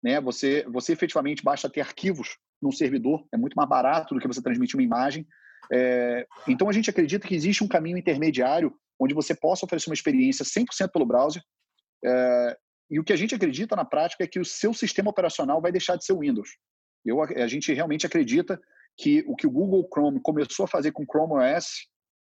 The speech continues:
é um grande, um grande sinalizador no futuro, de que o browser vai ser o seu sistema operacional.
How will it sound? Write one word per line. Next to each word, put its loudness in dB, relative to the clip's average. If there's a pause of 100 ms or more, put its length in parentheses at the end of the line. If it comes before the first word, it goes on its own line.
é 4
um 0
grande, 2
um -2
grande 2
sinalizador 0
no -4
futuro, -2 (320)
de -8
que -2
o 6
browser 2
vai 2
ser -2
o 0
seu -8
sistema -6
operacional. -2